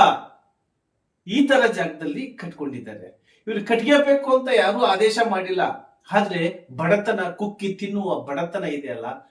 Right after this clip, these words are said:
ಆ ಬಡತನಕ್ಕೋಸ್ಕರ ಬಾಡಿಗೆ ಕಟ್ಲಾಗದೆ, ಯಾಕೆಂದ್ರೆ ಅಲ್ಲಿ ಬಾಡಿಗೆ ಇರ್ಲಿಕ್ಕೂ ಸಹ ಮನೆ ಇಲ್ಲ.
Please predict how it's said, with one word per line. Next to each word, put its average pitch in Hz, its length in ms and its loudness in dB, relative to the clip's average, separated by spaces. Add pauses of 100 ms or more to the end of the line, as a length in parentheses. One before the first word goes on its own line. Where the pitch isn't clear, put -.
(180)
ಆ 135 120 -2
ಬಡತನಕ್ಕೋಸ್ಕರ 208 880 -2
ಬಾಡಿಗೆ 170 800 -2
ಕಟ್ಲಾಗದೆ, 156 880 -6 (420)
ಯಾಕೆಂದ್ರೆ 233 360 0
ಅಲ್ಲಿ 190 240 2
ಬಾಡಿಗೆ 220 340 6
ಇರ್ಲಿಕ್ಕೂ 247 360 2
ಸಹ 254 360 2
ಮನೆ 190 200 0
ಇಲ್ಲ. 190 160 -2